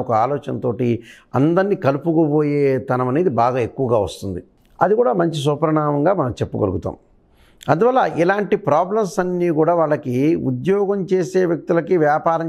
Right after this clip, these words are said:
చేసే వ్యక్తులందరికీ కూడా చాలా బాగుంది. వ్యాపారంలో కూడా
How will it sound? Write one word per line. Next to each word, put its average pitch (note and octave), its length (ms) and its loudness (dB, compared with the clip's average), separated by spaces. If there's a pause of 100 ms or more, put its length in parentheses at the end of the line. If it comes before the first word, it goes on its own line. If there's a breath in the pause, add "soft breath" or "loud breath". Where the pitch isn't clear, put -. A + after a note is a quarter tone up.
చేసే D#3+ 280 -4
వ్యక్తులందరికీ C#3 680 0
కూడా G#3+ 140 4 (640 soft breath)
చాలా F#3 180 2 (120)
బాగుంది. F#3+ 400 0 (720)
వ్యాపారంలో G3+ 600 2
కూడా G3 100 2